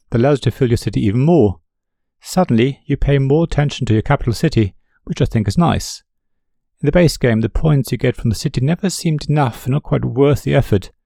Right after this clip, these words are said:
but now it feels like a viable strategy to win the game. The expansion also comes with a cloth bag for the land hex tiles, round tokens that represent the landmarks you can get as you progress up the relevant achievement tracks on the main board, so you can quickly see if a landmark is still available,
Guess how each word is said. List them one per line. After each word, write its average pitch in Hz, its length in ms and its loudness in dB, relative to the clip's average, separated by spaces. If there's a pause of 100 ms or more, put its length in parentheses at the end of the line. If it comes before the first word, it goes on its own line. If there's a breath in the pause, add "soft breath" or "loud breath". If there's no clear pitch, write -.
(280)
but 151 160 0
now 180 180 2
it 175 60 0
feels - 320 -2
like 131 120 0
a 123 60 -2
viable 120 300 0
strategy 107 560 -4
to - 80 -4
win 110 160 2
the 110 80 0
game. 110 380 0 (1600)
The 175 120 0
expansion 196 460 0
also 147 140 0
comes - 280 0
with 120 140 0
a - 40 -12
cloth - 260 -2
bag 151 260 0
for - 80 -6
the 107 60 2
land 123 280 2
hex - 240 -2
tiles, 98 500 0 (300)
round 147 220 2
tokens 127 540 2
that 113 140 -2
represent 117 380 0
the 113 60 0
landmarks 120 460 0
you - 60 -12
can 117 120 -2
get 110 160 0
as 113 120 -4
you 110 60 2
progress 110 500 0
up 113 120 -6
the 120 160 -4
relevant 110 360 2
achievement 131 460 -2
tracks 110 300 0
on 110 60 -2
the 101 60 2
main 107 200 2
board, 139 260 4 (400)
so - 140 -6
you 127 80 2
can 131 160 2
quickly - 340 0
see 147 380 -2
if 117 100 -2
a 127 40 -2
landmark 117 360 0
is - 60 -4
still 117 160 0
available, 113 440 2